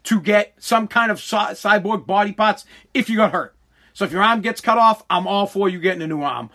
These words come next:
And I hope that you can, especially our soldiers and people that, that get their arms. But, you know, to imagine the people in the Boston Marathon, the, the, my buddy Mark Fuqua, he's got two fucked up legs.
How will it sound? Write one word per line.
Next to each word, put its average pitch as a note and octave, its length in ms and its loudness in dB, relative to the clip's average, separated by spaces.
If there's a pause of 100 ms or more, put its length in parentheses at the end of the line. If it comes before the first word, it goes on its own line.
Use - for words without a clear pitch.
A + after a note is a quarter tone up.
(160)
And E3 140 -2
I E3 40 0
hope G3+ 180 -2
that G3+ 100 -8
you G3 100 -6
can, E3+ 260 -2
especially F#3 720 -4 (240)
our E3 160 2
soldiers F3+ 640 -2 (160)
and D#3+ 160 -4
people F#3 220 -2
that, F3+ 220 -4
that F3+ 200 -4
get F#3+ 140 -6
their E3 180 0
arms. F3+ 240 0
But, G3 240 -4
you G#3 60 -4
know, F3 180 0 (200)
to G#3 80 -2
imagine A3 340 0
the B3+ 80 -2
people A3+ 240 -4
in G3 40 -2
the F3 60 -4
Boston E3+ 380 -2
Marathon, E3+ 480 -2 (240)
the, F#3 180 -2
the, F#3+ 120 -6
my E3 160 -4
buddy F3+ 220 0
Mark E3 260 0
Fuqua, F3+ 520 -2 (140)
he's E3+ 120 -10
got - 180 -2
two G#3 120 -6
fucked G#3 300 -2
up F#3 120 -6
legs. F#3 420 -4